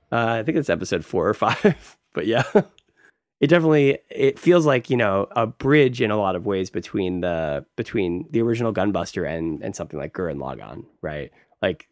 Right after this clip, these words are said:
taking that scale of Gunbuster and making it a little sillier and a little bit more over the top. I will say, it looks great, you know, really nicely animated, tons of really exuberant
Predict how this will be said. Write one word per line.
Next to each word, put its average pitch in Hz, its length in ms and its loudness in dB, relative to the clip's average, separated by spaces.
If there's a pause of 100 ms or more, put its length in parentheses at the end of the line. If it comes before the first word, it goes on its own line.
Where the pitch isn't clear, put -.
taking 135 380 0
that 110 340 -2
scale 117 520 -2
of 98 120 -4
Gunbuster 87 580 -6
and 95 140 -4
making 98 260 -6
it 92 80 -6
a 92 40 -4
little 92 240 -4
sillier 131 600 2
and 110 120 -2
a 92 40 -4
little 92 200 -4
bit 92 160 -6
more 90 260 -4
over 82 160 -6
the 80 100 -10
top. 82 480 -10 (520)
I 123 120 2
will 143 120 2
say, 117 580 2 (160)
it 117 100 2
looks 139 340 2
great, 127 400 0 (440)
you 95 100 -8
know, 98 80 -2
really 101 280 0
nicely 104 760 0
animated, 104 600 0
tons 104 320 -2
of 92 460 -4 (100)
really 98 460 -2
exuberant 98 720 -4